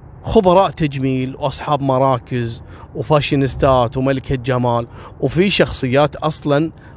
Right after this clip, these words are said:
ما ذكروها الإعلام العراقي لأنهم ما هم معروفين، مثل الدكاترة طب قلب ورئة وكذا والعين و-، ليش ما انذكروا؟ اسمع السالفة،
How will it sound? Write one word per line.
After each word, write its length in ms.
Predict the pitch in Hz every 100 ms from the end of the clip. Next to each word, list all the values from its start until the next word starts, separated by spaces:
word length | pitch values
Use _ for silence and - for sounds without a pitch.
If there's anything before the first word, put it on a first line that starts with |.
| -
ما 220 | 131 156
ذكروها 600 | 190 - 143 127 147 123
الإعلام 500 | 123 110 117 143 139 131
العراقي 640 | 117 113 123 135 - 139
لأنهم 640 | 123 120 139 143 139 156 156 - - -
ما 100 | 180
هم 220 | 185 160
معروفين، 640 | 143 120 131 120 120 98 - - -
مثل 240 | 196 214 170
الدكاترة 720 | 135 135 165 170 - 151 143
طب 300 | - 170 123 - - - - - -
قلب 420 | 147 156 156 143 123
ورئة 760 | 113 110 127 151 160 156 151
وكذا 800 | 156 123 107 101 - 135 139 143
والعين 680 | 143 123 - 135 143 143 131
و-، 160 | 120 - - - - - - -
ليش 340 | 139 196 -
ما 120 | 165
انذكروا؟ 440 | 135 127 - 117 131 - - - - - - - - - - - - - - - - -
اسمع 260 | - 156
السالفة، 460 | 107 - 90 90 -